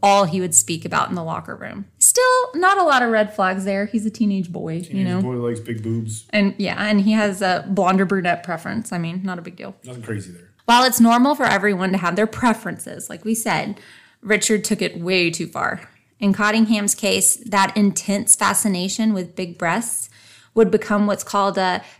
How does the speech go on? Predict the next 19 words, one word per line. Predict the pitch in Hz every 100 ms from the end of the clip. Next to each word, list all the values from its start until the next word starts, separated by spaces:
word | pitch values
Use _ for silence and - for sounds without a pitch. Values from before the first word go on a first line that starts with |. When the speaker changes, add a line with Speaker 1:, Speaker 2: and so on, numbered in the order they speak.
| -
Speaker 1:
paraphilia. | 220 202 190 196 180 - 214 - _ _ _ _
So | - 247 220 208 - _ _ _ - 208
big | 240 214
breasts | 214 208 -
were | 202
absolutely | - 175 - 208 196 190 185
necessary | 175 170 180 180 180 170 170
for | 185
his | 170 165
arousal. | 160 170 - - - - - -
A |
paraphilia | 202 214 214 208 202 202 196
is, | 185 185 175
by | 175 175
definition, | 180 175 185 185 - 175 175 - _ _ -
a | 202
condition | 208 196 208 - 214
characterized | - 196 180 - 202 185 185 -
by | 180 170 175